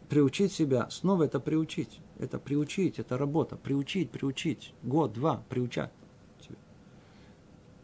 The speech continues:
Не произносить, не, не вообще, это хорошая привычка, вообще, чтобы у нас изо рта не исходило по инерции ничего.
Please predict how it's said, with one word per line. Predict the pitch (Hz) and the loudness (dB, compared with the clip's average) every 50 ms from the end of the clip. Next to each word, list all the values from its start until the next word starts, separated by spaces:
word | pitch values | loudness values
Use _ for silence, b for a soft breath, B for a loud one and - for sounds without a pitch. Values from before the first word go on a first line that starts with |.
| - - - - - - | -20 -20 -20 -20 -8 0
Не | - 143 156 165 196 214 226 226 214 - - - - - | 4 6 8 8 8 8 8 6 4 0 -6 -16 -8 0
произносить, | - 156 170 165 160 180 196 170 - - 220 165 - - | 4 6 6 8 8 6 4 2 2 2 0 0 0 0
не, | 131 139 165 185 185 175 156 | 0 0 2 2 2 2 2
не | 147 156 151 | 2 2 4
вообще, | 139 180 180 180 - - 254 240 196 151 123 123 123 | 6 6 4 4 2 2 4 6 6 4 4 0 -4
это | 127 - 120 | -4 -6 -6
хорошая | - - 135 151 147 - - 135 | -4 -2 0 0 0 0 -2 -4
привычка, | 131 139 151 151 175 170 170 - 131 | -2 0 0 2 2 0 0 -2 -2
вообще, | 127 120 - - - 156 147 | -4 -2 -2 -2 0 0 0
чтобы | 131 - 135 123 135 | -2 -4 -6 -4 -2
у | 131 | 0
нас | 139 143 139 135 - | 0 0 -2 -2 -4
изо | 135 123 123 127 | -6 -4 -4 -4
рта | 120 - - 151 143 135 | -4 -4 -2 -2 0 0
не | 131 127 127 | 0 0 -2
исходило | 117 - - 135 123 123 147 135 127 | -2 -4 -4 -2 0 2 2 2 2
по | - - 127 | 0 0 0
инерции | 123 127 127 120 113 - 120 | 0 0 0 -2 -4 -4 -4
ничего. | 117 113 113 - - 110 - | -4 -4 -4 -6 -8 -10 -12